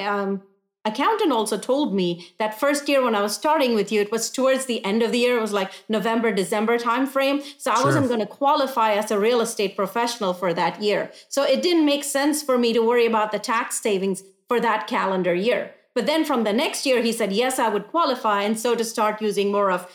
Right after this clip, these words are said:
Speaker 1: what I call my real money, uh, to do that." So, uh,
Speaker 2: Your
Speaker 1: so
Speaker 2: after-tax
Speaker 1: that's
Speaker 2: funds.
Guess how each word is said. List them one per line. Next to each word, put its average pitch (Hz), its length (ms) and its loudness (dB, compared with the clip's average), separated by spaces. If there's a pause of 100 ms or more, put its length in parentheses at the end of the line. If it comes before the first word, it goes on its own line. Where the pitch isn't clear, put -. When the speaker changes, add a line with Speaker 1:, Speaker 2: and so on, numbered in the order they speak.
(100)
Speaker 1:
what 226 140 0
I 214 80 2
call 214 240 0
my 185 160 0
real 196 340 2
money, 156 320 -6 (300)
uh, 180 220 0
to 196 120 -2
do 185 160 2
that." - 320 -6 (160)
So, 240 200 -2
uh, - 680 -6
Speaker 2:
Your - 60 2
Speaker 1:
so - 20 4
Speaker 2:
after-tax 151 420 2
Speaker 1:
that's 110 320 2
Speaker 2:
funds. 101 520 0